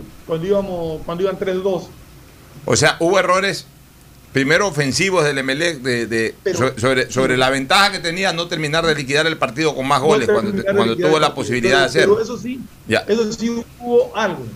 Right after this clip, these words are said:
Speaker 1: una vocación ofensiva de Emelec, o sea, se lo vio un Emelec más, más ofensivo. Yo creo que le sentó este tipo de, de
Speaker 2: Ya, y de
Speaker 1: alineación.
Speaker 2: ahí vino,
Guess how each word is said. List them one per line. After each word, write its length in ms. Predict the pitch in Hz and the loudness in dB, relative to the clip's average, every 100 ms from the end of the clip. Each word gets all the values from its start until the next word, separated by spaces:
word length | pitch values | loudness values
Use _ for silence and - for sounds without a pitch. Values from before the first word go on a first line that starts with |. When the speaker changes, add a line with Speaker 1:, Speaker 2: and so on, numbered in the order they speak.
| - - - | -16 -16 -6
Speaker 1:
una 160 | 202 | -2
vocación 420 | 214 202 170 170 208 | 0 0 -2 -4 -4
ofensiva 480 | 202 170 120 196 175 | -4 -8 -6 -2 -2
de 60 | |
Emelec, 420 | 151 156 185 147 - - - | -4 -6 -6 -10 -16 -18 -14
o 60 | |
sea, 140 | 160 151 | -10 -8
se 100 | 170 | -6
lo 80 | 156 | -4
vio 140 | 190 | -4
un 100 | 226 | -4
Emelec 300 | 214 185 196 | -4 -6 -6
más, 240 | 202 208 175 | -8 -8 -8
más 160 | 185 | -8
ofensivo. 540 | 214 214 160 226 330 117 | -8 -10 -10 -8 -8 -8
Yo 100 | 156 | -8
creo 220 | 165 202 208 | -4 -4 -2
que 80 | |
le 80 | 190 | -6
sentó 560 | 175 156 - - 208 214 | -6 -10 -12 -8 -2 -2
este 120 | 214 - | -2 -12
tipo 240 | 196 196 | -8 -6
de, 160 | 170 147 - - - - | -4 -6 -12 -20 -20 -10
de 100 | 147 | -2
Speaker 2:
Ya, 120 | 113 | -2
y 140 | 131 127 | 2 2
de 80 | |
Speaker 1:
alineación. 40 | 127 | 4
Speaker 2:
ahí 80 | 160 | 4
vino, 280 | 175 190 | 2 0